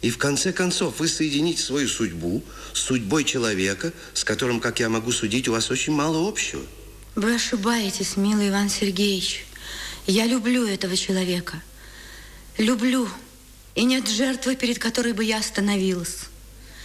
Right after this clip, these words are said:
Speaker 2: Что делать мне? Бежать? Куда-нибудь за границу, чтоб никто не видел?
Speaker 1: Вы мечтаете,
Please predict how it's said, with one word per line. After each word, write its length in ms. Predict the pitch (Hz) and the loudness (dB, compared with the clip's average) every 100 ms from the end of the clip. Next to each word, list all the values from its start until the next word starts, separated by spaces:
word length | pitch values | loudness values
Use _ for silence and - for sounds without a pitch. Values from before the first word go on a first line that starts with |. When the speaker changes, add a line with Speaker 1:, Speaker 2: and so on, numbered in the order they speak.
| - - - - - - | -16 -16 -18 -18 -12 -2
Speaker 2:
Что 320 | - - 330 | -2 2 2
делать 460 | 233 247 208 - | 2 0 0 -4
мне? 340 | 202 196 185 202 - - - - - | -2 0 0 -4 -10 -18 -20 -20 -8
Бежать? 760 | 190 190 269 247 294 285 - - - - - - - - | 0 2 2 2 0 -2 -6 -8 -12 -20 -20 -12 -6 -4
Куда-нибудь 480 | - 285 254 247 254 | 2 2 4 2 0
за 100 | 247 | 0
границу, 500 | 214 233 269 285 - | 2 2 2 2 -2
чтоб 240 | - 214 233 | -2 -2 0
никто 260 | 233 262 | 0 2
не 160 | 262 247 | 4 4
видел? 300 | 277 269 240 - - - - - - - - - - | 2 2 -2 -4 -20 -20 -20 -20 -20 -20 -20 -14 -8
Speaker 1:
Вы 240 | 76 95 | -4 0
мечтаете, 680 | 92 - - 95 90 - | 0 0 0 0 -2 -4